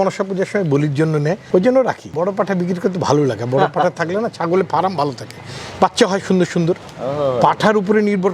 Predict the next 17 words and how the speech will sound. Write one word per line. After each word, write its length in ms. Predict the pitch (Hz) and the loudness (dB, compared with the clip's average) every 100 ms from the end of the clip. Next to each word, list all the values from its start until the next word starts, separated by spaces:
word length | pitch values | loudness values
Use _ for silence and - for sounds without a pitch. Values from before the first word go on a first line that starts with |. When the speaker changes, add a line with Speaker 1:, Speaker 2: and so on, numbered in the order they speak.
| 202 | 0
Speaker 1:
করেই 180 | 208 208 | 0 0
তো 60 | 190 - | -4 -8
ছাগল, 240 | 127 110 - | -6 -8 -4
কারণ 140 | 123 113 | -2 2
পাঠা 240 | 185 160 180 | 2 2 0
ভালো 120 | 185 202 | 2 2
না 40 | 190 | 0
রাখলে 200 | 185 185 180 | -2 -4 -4
আপনার 160 | 185 147 | -4 -4
বাচ্চা 200 | 147 202 | -2 -2
ভালো 160 | 147 160 | 0 -2
হবে 100 | 139 | -2
না, 60 | 127 | -4
প্রোডাকশন 320 | 165 - - 151 | -2 -2 -2 -4
ভালো 100 | 135 | -2
আসবে 200 | 123 110 | -2 -4
না। 40 | 123 | -8